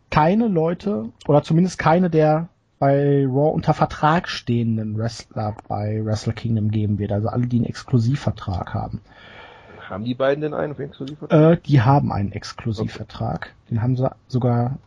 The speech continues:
Speaker 1: vor wenigen Monaten erst verlängert.
Speaker 2: Okay.
Speaker 1: Dazu gehören auch Leute wie Elgin, Cole, die Briscoes.
Speaker 2: Mhm.
Speaker 1: Ähm, tja, es ist die Frage. Es steht natürlich nicht fest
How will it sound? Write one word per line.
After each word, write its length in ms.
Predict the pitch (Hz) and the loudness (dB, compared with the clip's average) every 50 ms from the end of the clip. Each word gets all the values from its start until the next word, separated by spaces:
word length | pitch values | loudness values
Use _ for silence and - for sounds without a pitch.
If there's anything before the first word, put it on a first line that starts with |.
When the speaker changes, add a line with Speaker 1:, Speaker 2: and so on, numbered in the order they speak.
| _ _ - | _ _ -20
Speaker 1:
vor 360 | - - - 127 123 120 113 | -20 -2 2 4 4 4 4
wenigen 320 | 113 127 151 160 151 135 127 | 4 4 6 6 6 6 6
Monaten 400 | 123 131 151 151 143 - - 123 | 6 6 6 6 4 2 0 -2
erst 240 | - - - - | -2 -2 -4 -2
verlängert. 640 | - - 110 104 107 120 151 180 196 190 - - - - _ _ _ _ _ _ _ _ - | 0 2 4 4 4 4 4 2 0 -2 -4 -10 -16 -20 _ _ _ _ _ _ _ _ -20
Speaker 2:
Okay. 220 | - - - 98 113 | -16 -10 -6 0 2
Speaker 1:
Dazu 300 | 123 127 - - 135 131 | 2 2 2 0 2 4
gehören 340 | 135 120 123 127 127 127 | 4 6 6 6 4 4
auch 180 | 135 120 110 - | 2 0 2 2
Leute 320 | 120 123 123 120 - 120 | 2 4 4 2 2 0
wie 220 | 117 117 113 113 - | 2 2 2 2 2
Elgin, 440 | - 135 139 135 135 135 127 127 120 | 2 4 4 4 4 4 2 2 0
Cole, 360 | - - 123 131 131 131 123 | 2 2 4 6 6 6 6
die 80 | 120 | 4
Briscoes. 840 | 110 107 120 143 - - - - 190 202 202 208 196 - - - - - _ _ _ _ _ _ | 4 4 4 4 2 0 0 0 2 2 2 0 -2 -4 -8 -12 -16 -20 _ _ _ _ _ _
Speaker 2:
Mhm. 280 | 98 101 120 135 143 151 _ _ _ _ _ _ _ _ _ _ _ _ _ _ _ _ _ - - - - - - - _ _ _ _ _ _ _ _ _ _ _ | -8 -6 -4 -4 -6 -8 _ _ _ _ _ _ _ _ _ _ _ _ _ _ _ _ _ -20 -20 -20 -20 -20 -20 -20 _ _ _ _ _ _ _ _ _ _ _
Speaker 1:
Ähm, 500 | 180 151 139 139 135 131 131 131 127 117 - - _ _ _ _ _ _ - | 4 6 8 8 8 8 8 6 6 2 0 -6 _ _ _ _ _ _ -2
tja, 300 | - - 180 143 127 117 - | 4 6 6 8 6 6 2
es 140 | - - - | -2 -8 -6
ist 260 | - - - - - | -2 0 2 2 4
die 80 | 208 | 2
Frage. 480 | - - - - 240 247 233 214 156 135 | 2 0 -2 0 2 4 4 4 2 0
Es 140 | 123 - - | -2 -4 -4
steht 180 | - 147 - | -4 -4 -2
natürlich 340 | 202 151 - - 160 147 - | -2 -4 -4 -4 -4 -2 0
nicht 200 | 151 139 - - | 0 0 0 -2
fest 540 | - - - 156 196 - - - - - - | -8 -2 0 2 2 0 -2 -8 -18 -20 -20